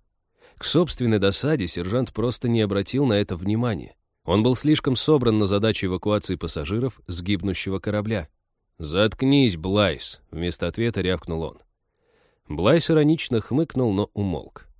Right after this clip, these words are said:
Сержанту даже не требовалось подключаться к тактическому блоку его шлема, чтобы понять, что брат таращится на девушек.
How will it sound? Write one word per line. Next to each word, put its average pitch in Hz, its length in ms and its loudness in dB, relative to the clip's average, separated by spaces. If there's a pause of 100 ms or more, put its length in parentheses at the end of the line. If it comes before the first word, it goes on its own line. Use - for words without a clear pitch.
(280)
Сержанту 110 580 0
даже 113 440 2
не 113 180 0
требовалось 104 560 0
подключаться 98 680 -4
к - 80 -14
тактическому 92 720 -4
блоку 92 340 -2
его 85 160 -4
шлема, 107 360 -2
чтобы 87 300 -6
понять, 92 400 -2
что - 220 -6
брат 104 320 -4
таращится 98 580 -6
на 85 140 -2
девушек. 78 560 -8